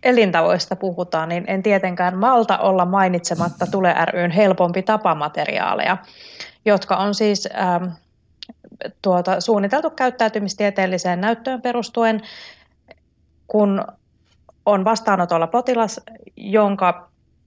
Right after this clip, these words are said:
ehkä olisi hyvä tehdä elintapamuutoksia, mutta tilanne on sellainen, että ihminen kyllä tietää, että niitä pitäisi tehdä, mutta, mutta kun, mutta kun.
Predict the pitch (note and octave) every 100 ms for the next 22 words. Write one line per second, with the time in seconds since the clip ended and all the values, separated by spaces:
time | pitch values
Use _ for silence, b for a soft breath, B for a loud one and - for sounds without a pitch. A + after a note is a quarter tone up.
0 | _ _ _ - F#3 F3 D#3+ E3 F#3+ D#3
1 | A#3+ B3 - A#3 A3+ A3 G#3 G3+ G3 G3
2 | F#3 G#3 F#3+ F#3 F#3 F#3+ G#3+ G3 F#3 F3+
3 | F3+ G3 F#3+ F3+ E3+ F3 - E3+ - F3
4 | - F#3 F#3+ F3 F3 E3+ A#3+ A#3+ G#3+ F#3
5 | F3+ F3 F#3 F3 E3 E3+ E3 - F#3+ F3
6 | E3+ E3+ F3+ - E3+ B B B B -
7 | - - G3 F#3+ E3+ E3+ C3+ D3+ - -
8 | - -